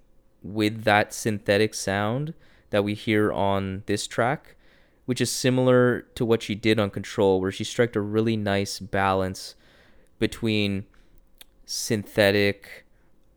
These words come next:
more mainstream R and B, moody trap sound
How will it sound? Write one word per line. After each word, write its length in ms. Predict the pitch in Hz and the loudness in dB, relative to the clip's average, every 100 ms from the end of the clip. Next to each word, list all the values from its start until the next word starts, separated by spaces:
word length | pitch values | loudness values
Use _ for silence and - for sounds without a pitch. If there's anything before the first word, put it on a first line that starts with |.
| _ _ _ _ | _ _ _ _
more 360 | 107 104 101 101 | -2 2 4 2
mainstream 1000 | 98 101 104 - - 104 101 101 98 98 - - | 2 0 0 -6 -4 -2 -2 -2 -6 -8 -14 -4
R 260 | 92 98 | 0 2
and 180 | 101 101 | 0 -2
B, 380 | 104 101 101 101 | -4 -2 -2 -2
moody 480 | 101 104 101 101 101 | -4 -4 -4 -4 -6
trap 420 | - 101 98 - | -4 0 0 -2
sound 540 | - 104 104 104 107 | -4 -2 0 -2 -6